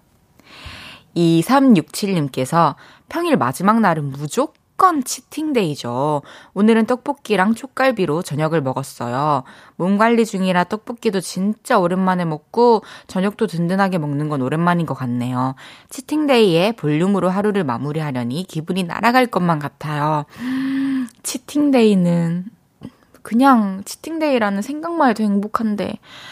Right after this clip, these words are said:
거기에 볼륨을 높여요까지, 그리고 이 귀여운 제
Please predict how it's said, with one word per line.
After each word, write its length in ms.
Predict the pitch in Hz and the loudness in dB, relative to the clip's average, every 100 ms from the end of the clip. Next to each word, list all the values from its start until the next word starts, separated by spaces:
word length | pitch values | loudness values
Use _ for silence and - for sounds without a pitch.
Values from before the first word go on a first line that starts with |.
| - - - | -20 -18 -6
거기에 760 | - 254 226 262 262 262 277 - _ _ _ _ | 0 2 2 2 2 2 -2 -10 _ _ _ _
볼륨을 680 | - 247 233 240 262 262 240 | 0 2 4 4 4 4 4
높여요까지, 1080 | 208 - - 220 208 - 220 - - 254 269 _ _ - - _ | 0 -4 -4 -2 -4 -8 -14 -12 -8 -6 -8 _ _ -20 -20 _
그리고 460 | - 220 208 196 - _ | -2 0 0 -2 -6 _
이 240 | 240 233 220 | 0 0 0
귀여운 680 | - 196 208 226 220 208 196 | -4 2 6 6 4 0 -2
제 360 | 214 190 180 | -4 -2 -4